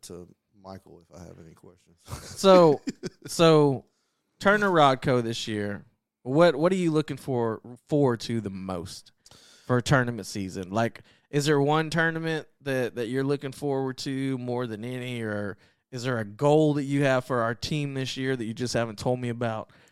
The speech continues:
Speaker 2: What are you looking forward to the most?
Speaker 1: Man, I'm, I'm, I'm looking, really looking forward to this, this Florida trip, man. I'm, I'm, I'm super excited about that. Um, you know, just like you say, just fishing, fishing new waters, getting out in new areas, and then the,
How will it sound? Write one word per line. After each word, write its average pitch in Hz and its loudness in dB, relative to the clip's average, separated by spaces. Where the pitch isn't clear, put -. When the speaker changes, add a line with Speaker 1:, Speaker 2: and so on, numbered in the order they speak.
Speaker 2:
What 123 -2
are - 2
you 127 2
looking 120 -2
forward 110 0
to 104 -6
the 113 -16
most? - -18
Speaker 1:
Man, 180 -6
I'm, 185 -6
I'm, 127 -8
I'm 143 -4
looking, 165 -4
really 214 -4
looking 127 -6
forward 110 -8
to 95 -12
this, 87 -16
this 104 -18
Florida 120 -12
trip, - -20
man. 87 -16
I'm, 101 -16
I'm, 110 -14
I'm 101 -18
super 120 -12
excited 95 -10
about 92 -14
that. 101 -8
Um, 95 -10
you 107 -16
know, 95 -12
just - -16
like 101 -18
you 131 -18
say, 98 -12
just 95 -18
fishing, 107 -14
fishing 139 -10
new 117 -8
waters, 110 -6
getting 107 -12
out 104 -10
in 101 -14
new 101 -10
areas, 98 -10
and 104 -14
then 98 -14
the, 90 -16